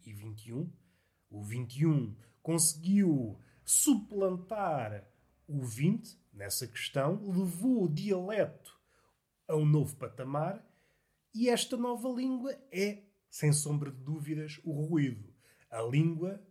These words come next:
pela qual nos desentendemos. Ainda que, regra geral, a impressão que dá é que nos entendemos.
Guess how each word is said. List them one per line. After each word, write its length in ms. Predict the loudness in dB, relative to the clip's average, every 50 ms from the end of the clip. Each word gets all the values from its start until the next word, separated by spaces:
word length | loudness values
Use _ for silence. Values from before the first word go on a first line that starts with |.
| _ _
pela 240 | -8 -6 -6 -6 -8
qual 500 | -8 -4 -2 -2 0 0 -2 -4 -8 -12
nos 280 | -12 -10 -8 -8 -8 -8
desentendemos. 840 | -6 -4 -4 -4 -4 -4 -6 -6 -6 -6 -8 -10 -12 -14 -18 _ -20 -20 _ _
Ainda 320 | 2 2 4 4 2 0
que, 380 | -2 0 0 0 0 0 -4 -12 _ _ _ _ _ _
regra 460 | -10 0 4 4 4 4 4 4 2
geral, 520 | 2 2 0 0 0 0 -2 -4 -6 -12 -20 _ _ _ _ _ 2
a 40 | 4
impressão 560 | 6 6 6 4 0 -4 -2 0 0 0 0
que 120 | -2 -6 -6
dá 400 | -4 -4 -4 -4 -6 -10 -14 _ _ _ _ _ _ _ _ _
é 100 | 0 0
que 160 | 0 0 -2 -2
nos 220 | -2 -2 -2 -2
entendemos. 680 | -2 -2 -2 -4 -6 -6 -4 -4 -4 -4 -4 -8 -12